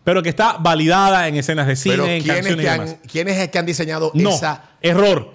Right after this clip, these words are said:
Speaker 1: Ahí, ahí yo creo que se parte de un error que, insisto, es una diferencia
Speaker 2: ¿Eso ha sido
Speaker 1: cri-,
Speaker 2: fortuito?
Speaker 1: es una diferencia de criterio. Eso se ha construido de la misma manera que se construyeron otras industrias,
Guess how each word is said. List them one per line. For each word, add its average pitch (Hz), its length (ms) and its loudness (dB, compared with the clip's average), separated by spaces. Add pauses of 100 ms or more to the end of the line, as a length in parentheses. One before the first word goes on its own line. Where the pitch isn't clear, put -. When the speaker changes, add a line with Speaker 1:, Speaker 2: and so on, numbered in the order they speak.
Speaker 1:
Ahí, 185 360 2
ahí 190 160 2
yo 226 60 2
creo 220 120 0
que 214 80 0
se 190 100 -2
parte 196 300 0
de 185 60 0
un 190 60 -2
error 180 280 0
que, 143 240 -2
insisto, 151 360 -2
es 131 80 -2
una 143 120 -2
diferencia 139 260 0
Speaker 2:
¿Eso 175 100 0
ha 196 60 2
sido - 20 0
Speaker 1:
cri-, 180 140 0
Speaker 2:
fortuito? 175 300 0
Speaker 1:
es 226 80 0
una 240 120 0
diferencia 226 360 0
de 208 60 -2
criterio. 196 280 2 (300)
Eso 226 420 2
se 220 100 0
ha 226 80 2
construido 202 540 0
de 190 80 2
la 170 140 0
misma 208 240 -2
manera 196 320 2
que 180 80 -4
se 151 100 -4
construyeron 143 480 0
otras 160 240 -2
industrias, 143 560 -2